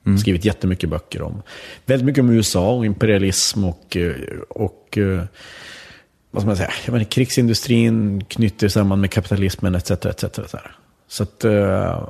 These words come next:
Speaker 2: han var ju den första, liksom, teoretikern jag började läsa. Och sen svävade jag ut då.
Speaker 1: Är han fortfarande en husgud?
Speaker 2: Nej, det var länge sedan jag läste Chomsky. Jag läste, efter elfte september läste jag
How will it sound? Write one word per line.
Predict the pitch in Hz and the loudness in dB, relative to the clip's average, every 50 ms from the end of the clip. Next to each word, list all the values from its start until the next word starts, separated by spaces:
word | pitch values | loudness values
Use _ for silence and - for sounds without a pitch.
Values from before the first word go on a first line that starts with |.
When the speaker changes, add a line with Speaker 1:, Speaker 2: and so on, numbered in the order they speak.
| - _ | -12 _
Speaker 2:
han | - - - 135 135 139 135 127 120 | -10 -6 0 0 2 2 2 2 2
var | 110 | 2
ju | 107 104 | 2 2
den | 104 95 | 0 0
första, | - - 95 - - 95 | -2 -4 -4 -4 -4 -4
liksom, | 90 87 - 92 87 82 | -4 -2 -2 -4 -4 -6
teoretikern | - - - 104 101 110 123 127 117 98 - - - - 87 87 | -4 0 2 2 4 4 2 2 2 0 -2 -6 -8 -6 -6 -6
jag | 85 87 | -6 -6
började | 90 92 87 87 98 | -6 -6 -6 -6 -8
läsa. | - - - - - - 92 - - - - | -8 -8 -10 -12 -10 -10 -12 -12 -14 -18 -16
Och | 107 98 | -10 -6
sen | - - 101 95 92 95 95 | -4 -4 -4 -4 -4 -6 -8
svävade | - - 87 80 82 85 85 - | -6 -6 -4 -4 -4 -6 -6 -8
jag | - | -8
ut | - - - - | -8 -10 -12 -12
då. | - 87 - - _ - _ - - 117 135 113 | -16 -18 -18 -20 _ -20 _ -8 -8 -8 -4 0
Speaker 1:
Är | 117 | 2
han | 117 110 104 | 2 2 4
fortfarande | - 113 98 - 131 127 113 107 | 2 -2 0 2 2 2 4 4
en | 101 98 | 2 2
husgud? | 104 98 90 - - _ _ - 98 101 104 92 - - 95 85 - | 2 0 -2 -4 -10 _ _ -6 -4 -2 -2 -2 -2 -4 -8 -8 -6
Speaker 2:
Nej, | 107 110 120 131 139 151 160 151 - | -4 0 2 2 2 2 2 0 -4
det | - 117 | -4 -2
var | 123 | 0
länge | 117 117 127 139 147 123 117 127 123 | 0 0 2 0 0 0 0 -2 -4
sedan | 113 - 90 | -4 -4 -6
jag | 78 | -6
läste | - 92 - - 87 | -6 -8 -8 -8 -6
Chomsky. | - 87 87 82 82 - - 87 87 | -6 -6 -8 -8 -10 -8 -8 -4 -2
Jag | - 123 | 2 2
läste, | 135 131 120 - - - 131 123 120 117 - - - - - - - - - - _ | 4 2 2 0 0 2 4 4 4 2 -2 -10 -18 -18 -18 -18 -18 -18 -20 -8 _
efter | - 139 - - - 135 | 0 0 0 2 2 4
elfte | 135 127 113 - 127 | 4 4 2 0 0
september | - - 107 - - 127 127 117 113 113 | -2 -2 -4 0 0 2 2 4 4 4
läste | 110 107 98 95 92 - - 101 | 2 2 2 0 -2 -4 -2 -2
jag | 92 92 92 90 87 82 | 0 0 0 -2 -4 -6